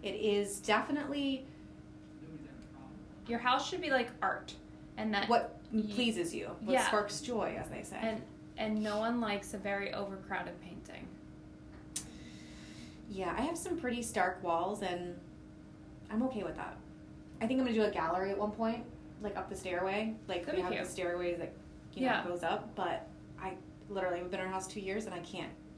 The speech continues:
Speaker 1: I need to find one piece that I like and start there and to put it there and then build around it, but I
Speaker 2: Mm-hmm.
Speaker 1: just, I can't.
Speaker 2: So,
Speaker 1: Start.
Speaker 2: if, to wrap it all up with this, if you're gonna do things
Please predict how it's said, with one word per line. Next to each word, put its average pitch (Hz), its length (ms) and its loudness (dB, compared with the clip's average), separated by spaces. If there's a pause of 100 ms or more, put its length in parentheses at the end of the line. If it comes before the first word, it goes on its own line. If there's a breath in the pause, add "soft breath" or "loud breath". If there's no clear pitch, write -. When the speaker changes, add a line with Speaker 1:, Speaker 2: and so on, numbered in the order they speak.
Speaker 1:
I 226 40 6
need 233 160 8
to 220 60 6
find 226 300 8
one 185 280 6
piece 208 240 -2
that 208 140 2
I 180 120 6
like 170 380 2 (500)
and 190 140 -6
start - 280 -2
there 185 140 0
and 180 80 0
to - 40 -6
put 185 100 -2
it 185 100 -2
there 190 140 0
and 170 120 -2
then 156 100 -4
build 160 200 0
around 151 260 -2
it, 190 100 0
but 277 100 8
I 226 120 6
Speaker 2:
Mm-hmm. - 60 -2
Speaker 1:
just, - 420 -6 (480)
I - 40 -10
can't. - 320 -6 (280)
Speaker 2:
So, 269 440 10 (100)
Speaker 1:
Start. - 220 0
Speaker 2:
if, 262 60 4 (420)
to 285 140 -2
wrap 285 380 8
it 269 120 2
all 214 320 6
up 196 320 6
with - 160 -8
this, - 260 0 (180)
if 208 200 -4
you're 220 160 2
gonna 254 280 4
do 208 180 2
things 185 580 -4